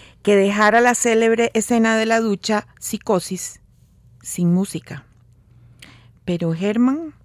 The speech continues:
escribió la partitura con las notas punzantes y discordantes que recuerdan los alaridos de los animales. Y efectivamente, la música en esa escena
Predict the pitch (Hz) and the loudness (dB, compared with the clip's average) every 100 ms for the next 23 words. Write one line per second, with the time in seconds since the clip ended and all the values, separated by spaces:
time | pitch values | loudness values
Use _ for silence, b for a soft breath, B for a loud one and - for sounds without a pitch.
0 | _ b b b b b 202 - - 202 | _ b b b b b -2 -2 -4 -2
1 | 196 208 247 269 262 269 - 262 220 208 | 2 2 0 -2 -4 -8 -6 -4 -2 -2
2 | - 190 175 175 185 - 220 - 226 196 | -2 -2 2 2 0 -4 -6 -4 -2 0
3 | - 202 202 - 214 208 208 208 - 214 | -2 0 0 -2 -8 -6 -4 -4 -4 -6
4 | 196 208 175 165 180 - 180 156 156 175 | -2 0 0 -2 -8 -8 -8 -6 -6 -4
5 | 165 185 202 196 180 165 160 165 165 202 | -4 -2 -2 -2 -4 -4 -2 -2 -2 -4
6 | - b b b b b b 151 180 156 | -12 b b b b b b -4 -2 -2
7 | 165 160 151 160 160 - - - - - | -2 0 0 0 -4 -8 -16 -16 -18 -20
8 | _ _ - 170 160 156 - 165 170 185 | _ _ -6 -6 -6 -14 -8 -4 -2 0
9 | 165 - 180 - B B B B B 175 | -2 -6 -16 -18 B B B B B 2
10 | 190 214 214 226 233 214 208 226 - 202 | 4 4 2 0 2 2 0 -2 0 0
11 | 180 180 190 | 0 -2 -6